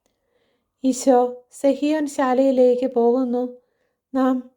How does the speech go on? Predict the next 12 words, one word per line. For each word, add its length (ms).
നമ്മുടെ 300
ചിന്തകൾ, 540
താൽപ്പര്യങ്ങൾ, 760
ഹൃദയസ്പന്ദനങ്ങൾ, 1080
പ്രാർത്ഥനകൾ, 720
പ്രവർത്തനങ്ങൾ, 720
ഭക്ഷണം, 500
അധ്വാനം 640
ഇവയെല്ലാം 640
ഈശോ 340
മിശിഹായുടെ 640
തിരുഹൃദയത്തിലേക്ക് 1080